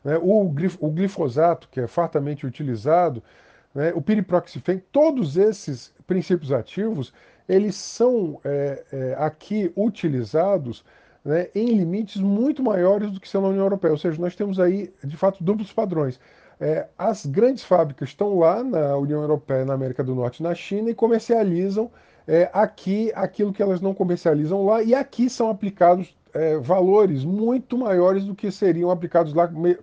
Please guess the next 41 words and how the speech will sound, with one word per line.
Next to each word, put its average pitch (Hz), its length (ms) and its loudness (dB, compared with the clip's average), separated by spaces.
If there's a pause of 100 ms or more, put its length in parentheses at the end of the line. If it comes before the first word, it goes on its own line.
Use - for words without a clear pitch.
quando, 175 420 0 (440)
quando 160 720 2
permitidos. 175 560 0 (300)
E 359 80 6
tem 208 340 4
uma 294 160 0
terceira 156 360 0
questão, 214 360 -2
que 277 240 -2
é 190 240 6 (260)
a 185 100 2
ausência 180 800 2
de, 156 380 -2 (320)
é, 160 480 2
fiscalização 196 960 0
na 185 180 0
aplicação. 147 580 -6
Nosso 123 280 -10
número 156 320 0
de 139 100 -10
fiscais 165 440 -4
é 180 60 0
muito 190 760 0
pequeno 135 420 -6
pra 135 160 -2
dar 131 140 -4
conta 135 400 -4 (420)
da, 143 380 2
da 139 160 0
fiscalização. 127 680 -2 (160)
E, 208 60 4
além 254 480 8
de 190 140 0
tudo, 196 440 0
um 120 160 -8
quarto 180 460 4
elemento 143 300 -2
que - 60 -20
pra 139 120 -2
mim 143 140 -4
é, 151 340 0